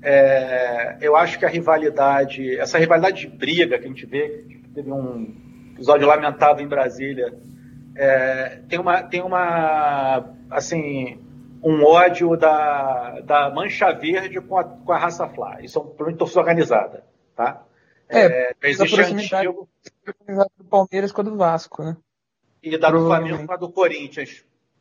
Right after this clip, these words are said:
Speaker 1: A Raça Fla é bem próxima da Gaviões. Então, assim, mas é um problema de torcida organizada, não é um problema de clube, entendeu? <laughs> Não é, não é uma rivalidade que a, que, que a torcida, de maneira geral, compartilha. É, mas é isso mesmo que você falou. Você tem a, a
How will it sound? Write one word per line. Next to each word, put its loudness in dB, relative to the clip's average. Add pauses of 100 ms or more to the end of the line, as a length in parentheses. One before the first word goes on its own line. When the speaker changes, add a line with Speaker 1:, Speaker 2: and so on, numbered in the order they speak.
(120)
Speaker 1:
A -8
Raça -2
Fla -6
é -6
bem -10
próxima -4
da -4
Gaviões. -8 (680)
Então, -2
assim, -4
mas 0
é 2
um 2
problema -4
de -16
torcida 2
organizada, 2
não -6
é -16
um -16
problema -10
de -8
clube, -8
entendeu? -6 (460)
<laughs> -20
Não -10
é, -2 (580)
não 4
é 8
uma 6
rivalidade 4
que -2
a, 0
que, -12
que -6
a -2
torcida, -10
de -12
maneira -6
geral, -2
compartilha. -6 (140)
É, 2
mas 2
é 6
isso -2
mesmo 0
que -16
você -20
falou. 2 (260)
Você -2
tem 2
a, 8
a 2